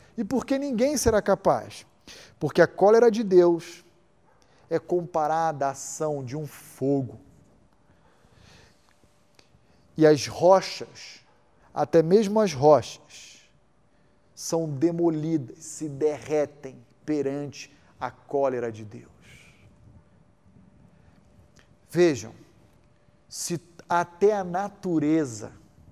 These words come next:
é incapaz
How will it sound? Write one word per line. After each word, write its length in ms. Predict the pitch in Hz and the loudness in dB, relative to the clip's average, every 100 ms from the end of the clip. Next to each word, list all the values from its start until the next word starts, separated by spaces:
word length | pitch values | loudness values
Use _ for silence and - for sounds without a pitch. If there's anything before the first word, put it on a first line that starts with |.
| - _ _ _ _ _ _ - | -20 _ _ _ _ _ _ -4
é 240 | 170 165 | -2 0
incapaz 1600 | 180 262 311 - 254 240 - _ - 147 156 139 - - - - | -2 -4 -8 -8 -6 -6 -8 _ -8 -6 -8 -12 -18 -20 -20 -20